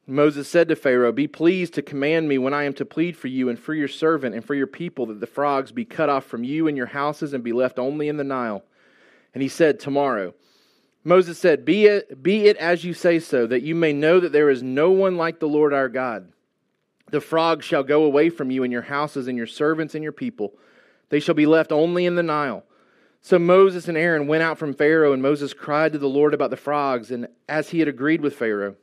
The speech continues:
And the Lord did according to the word of Moses. The frogs died out in the houses, the courtyards, and the fields.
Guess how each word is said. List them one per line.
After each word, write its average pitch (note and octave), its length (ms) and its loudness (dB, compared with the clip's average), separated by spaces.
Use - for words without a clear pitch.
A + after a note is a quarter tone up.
And C#3 140 -4
the D3 40 6
Lord E3 280 2
did F#3 160 6
according G3 380 2
to F#3+ 60 0
the F#3 100 2
word F#3+ 200 2
of E3 80 -2
Moses. F3 540 -2
The C#3 80 -10
frogs D#3 460 0
died C#3 340 0
out C#3 220 0
in B2 140 -6
the A2 80 -4
houses, B2 560 -8
the G2+ 80 -14
courtyards, G#2 640 -2
and G#2 100 -10
the G2 60 -10
fields. G#2 560 -8